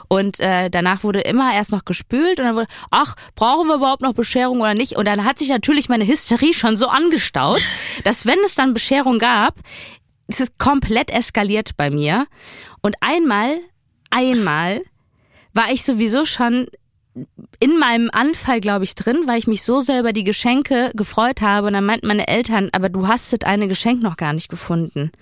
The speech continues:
Speaker 1: Und dann bin ich in so eine Ecke gegangen und da lag sie dann. So eine Puppe, ich glaub, die hieß Misses Sparkling oder so, äh, oder irgendwas mit Sparkle.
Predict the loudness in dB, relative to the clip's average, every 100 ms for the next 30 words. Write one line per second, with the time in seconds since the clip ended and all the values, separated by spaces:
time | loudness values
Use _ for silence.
0 | -20 -20 -20 -20 -20 -6 0 2 2 2
1 | 0 0 2 2 -2 -6 -4 -2 2 2
2 | 2 0 2 2 2 0 -2 -2 0 -2
3 | -4 -8 -20 _ _ _ _ _ _ 2
4 | 2 2 0 2 0 0 -6 -2 -2 2
5 | 2 2 0 0 2 0 -2 0 2 2
6 | 0 -2 -2 -2 0 0 0 -4 -4 -4
7 | -4 -8 -10 -2 0 2 2 0 0 -2
8 | 2 2 2 2 2